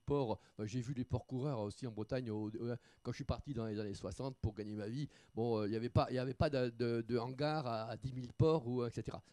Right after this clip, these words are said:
Ça n'existait pas, enfin pas dix mille porcs, mais peut-être, euh, deux mille porcs ou trois mille porcs, il, il n'y en avait pas. Donc, euh, euh, voilà. Donc, si vous voulez, euh, euh, c'est des porcs, euh, coureurs, des porcs, euh,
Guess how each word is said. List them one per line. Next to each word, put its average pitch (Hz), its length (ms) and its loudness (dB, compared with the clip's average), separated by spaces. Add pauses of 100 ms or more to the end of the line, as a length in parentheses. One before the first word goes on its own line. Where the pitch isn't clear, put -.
Ça 110 100 -6
n'existait 113 260 -6
pas, - 140 0
enfin 95 160 -4
pas 95 100 -2
dix 95 120 -8
mille 113 120 -8
porcs, 120 220 0
mais 101 100 -8
peut-être, - 220 -8
euh, 107 120 -4
deux 117 100 -4
mille 117 160 -8
porcs 143 280 2
ou 110 140 -6
trois 113 120 -10
mille 107 120 -14
porcs, 143 100 0
il, 123 80 -6 (180)
il 131 60 -8
n'y 123 60 -4
en - 0 -
avait 123 120 -2
pas. - 180 -6 (580)
Donc, 139 260 2
euh, 123 160 8 (540)
euh, 113 260 4
voilà. 113 240 2 (840)
Donc, 139 160 -4
si 131 180 -6
vous 123 80 -6
voulez, 202 420 2 (120)
euh, 123 800 0 (400)
euh, - 1000 -4
c'est 147 160 -2
des 147 120 4
porcs, 147 420 8
euh, 110 400 6
coureurs, 170 420 12 (460)
des 131 120 0
porcs, 190 340 6 (260)
euh, 107 180 0